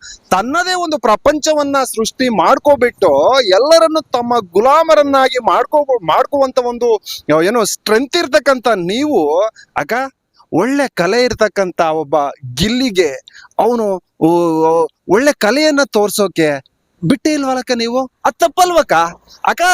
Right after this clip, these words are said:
ಒಂದು ಪ್ರಪಂಚನ ಸೃಷ್ಟಿ ಮಾಡ್ಕೋದ್ ತಪ್ಪದಲ್ಲ, ತಪ್ಪಲ್ಲಕ್ಕ, ತಪ್ಪಲ್ಲ.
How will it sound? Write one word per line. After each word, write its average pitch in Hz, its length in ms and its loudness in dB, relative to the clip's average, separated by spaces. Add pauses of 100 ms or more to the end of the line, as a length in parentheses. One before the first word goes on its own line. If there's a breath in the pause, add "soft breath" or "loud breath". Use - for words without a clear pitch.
(140)
ಒಂದು 269 140 -4
ಪ್ರಪಂಚನ 349 640 0
ಸೃಷ್ಟಿ 311 380 -2
ಮಾಡ್ಕೋದ್ 311 440 0
ತಪ್ಪದಲ್ಲ, 254 500 0
ತಪ್ಪಲ್ಲಕ್ಕ, 277 560 0 (440)
ತಪ್ಪಲ್ಲ. 240 380 0